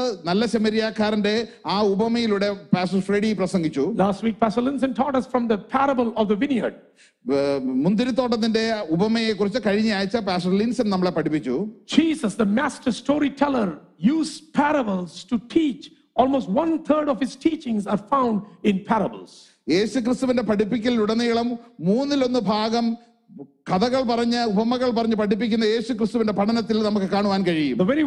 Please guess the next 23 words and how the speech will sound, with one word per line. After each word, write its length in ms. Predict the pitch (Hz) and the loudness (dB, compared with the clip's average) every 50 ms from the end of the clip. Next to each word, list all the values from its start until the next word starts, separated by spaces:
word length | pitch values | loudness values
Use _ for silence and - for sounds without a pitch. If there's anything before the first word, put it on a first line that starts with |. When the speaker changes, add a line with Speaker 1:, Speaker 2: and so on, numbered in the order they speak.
| 247 277 | 0 0
Speaker 2:
word 180 | 320 330 311 226 - | 0 0 -2 -2 0
parable, 420 | - 277 285 285 302 285 254 233 202 | 0 0 2 2 0 2 0 0 0
which 180 | 185 208 - - | -2 -4 -2 -2
comes 200 | 277 311 302 - | -2 -2 0 -2
from 140 | 294 294 262 | -2 0 0
the 100 | 269 220 185 | 0 0 0
Greek, 240 | 269 311 311 294 220 - 214 | 0 2 2 0 -2 -2 -2
means 320 | 240 285 302 311 302 269 - | 0 0 0 0 -2 -4 -4
to 120 | - 269 240 | -4 -2 0
lay 260 | 226 240 277 302 320 311 | 2 2 2 2 0 0
things 320 | 311 - 269 302 302 262 180 | 0 0 -2 0 0 -4 -4
side 320 | - - 277 269 302 294 - | -2 0 0 2 2 2 2
by 120 | 277 277 262 | 2 0 0
side 380 | - - 285 285 302 294 285 285 - - - - | 0 0 0 0 2 0 0 -2 -4 -8 0 0
in 180 | 254 254 240 | 0 0 2
comparison 720 | - 254 240 208 - 208 254 294 320 302 233 - 269 247 220 185 - - - - | 0 0 0 0 -2 0 2 2 2 0 0 0 0 0 0 -2 -4 -8 -4 0
and 140 | 220 220 208 196 214 | 2 2 4 2 2
making 320 | 277 302 302 - 311 285 | 0 0 0 0 0 0
the 120 | 262 254 185 - - | 0 -2 -4 -6 -2
truth 280 | - 359 359 320 - - 220 | 0 0 0 0 -4 -4 -2
known 340 | 226 254 302 330 311 277 262 226 - - - - - | 0 0 2 2 2 2 0 0 -4 -6 -14 -12 -2
to 80 | - 254 220 | 0 2 2
he-, 160 | 196 202 226 | 2 0 0